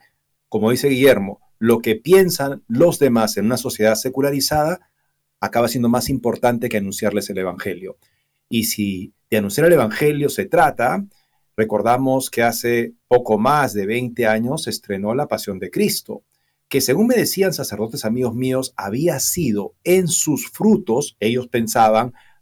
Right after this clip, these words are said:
más fuerte que incluso el jubileo del año dos mil. ¿Cuántas personas volvieron a los sacramentos y a confesarse a raíz de esa película?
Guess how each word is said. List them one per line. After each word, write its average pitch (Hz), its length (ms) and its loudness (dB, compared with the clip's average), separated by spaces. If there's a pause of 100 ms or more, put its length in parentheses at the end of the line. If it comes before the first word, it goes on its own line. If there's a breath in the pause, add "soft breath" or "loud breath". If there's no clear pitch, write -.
más 160 760 0 (160)
fuerte 165 600 2
que - 80 -2
incluso 139 340 0
el 139 60 0
jubileo 117 540 2
del 123 100 2
año 123 180 -2
dos 107 220 -4
mil. 98 340 0 (240)
¿Cuántas 170 540 2
personas 156 800 -2 (200 soft breath)
volvieron 120 400 2
a 120 40 -2
los 107 160 -4
sacramentos 113 640 -2
y 113 40 -6
a 107 40 -12
confesarse 107 680 -4
a 104 100 -2
raíz 101 200 -8
de 107 40 -14
esa 107 140 -12
película? - 520 -10